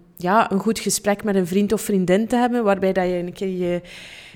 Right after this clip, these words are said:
je gedachten kan vrijmaken of je, je ziel kan, eh, je,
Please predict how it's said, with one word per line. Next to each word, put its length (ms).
je 260
gedachten 360
kan 160
vrijmaken 540
of 140
je, 260
je 120
ziel 320
kan, 460
eh, 840
je, 560